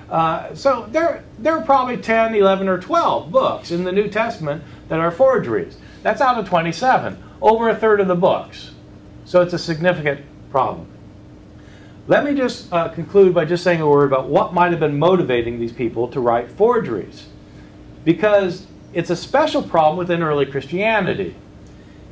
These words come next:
It's a problem because Christians insisted that God was truth, that Jesus was the way, the truth, and the life, that you had to believe the truth if you're gonna be right with God,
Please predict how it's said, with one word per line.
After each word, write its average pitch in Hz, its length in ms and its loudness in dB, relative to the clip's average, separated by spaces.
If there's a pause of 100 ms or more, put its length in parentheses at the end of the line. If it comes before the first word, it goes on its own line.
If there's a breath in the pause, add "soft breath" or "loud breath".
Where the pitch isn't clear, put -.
(400 loud breath)
It's 185 160 0
a 190 60 0
problem 285 420 2
because 208 320 -2
Christians 254 580 -4
insisted 170 840 0 (100)
that 143 380 2
God 220 380 4
was 165 220 -2
truth, 131 600 0 (800 loud breath)
that 143 220 -2
Jesus 226 440 0
was 165 180 -2
the 151 80 -2
way, 165 260 0
the 151 140 -4
truth, 151 300 -2
and 131 120 -4
the 120 80 -4
life, 107 680 -2 (280 loud breath)
that 165 120 -8
you 196 140 4
had 190 180 4
to 151 60 -4
believe 185 500 0
the 165 100 -2
truth 143 400 0
if 135 100 -4
you're 139 120 -8
gonna 147 160 -2
be 127 120 0
right 147 280 4
with - 180 -4
God, 104 420 -2